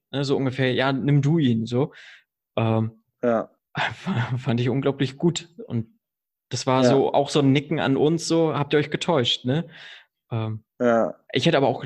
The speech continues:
Speaker 1: gerne Bucky gesehen, weil ich den, der wirkt so, so,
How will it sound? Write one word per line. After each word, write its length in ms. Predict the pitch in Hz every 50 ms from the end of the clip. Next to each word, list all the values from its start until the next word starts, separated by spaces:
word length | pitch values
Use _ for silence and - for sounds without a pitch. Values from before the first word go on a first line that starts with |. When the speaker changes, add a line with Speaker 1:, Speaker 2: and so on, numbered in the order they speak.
| 120
Speaker 1:
gerne 360 | - 98 123 120 123 120 123 117
Bucky 280 | - 120 113 - 123
gesehen, 260 | 113 113 110 110 110 110
weil 60 | 113
ich 100 | 110 -
den, 260 | - 127 120 120 120 - - - - - - _ _ _ _ _ _ _ _ -
der 140 | 123 110 107
wirkt 320 | 135 139 147 143 143 - -
so, 460 | - 139 131 127 123 123 120 - -
so, 200 | 117 120 123 120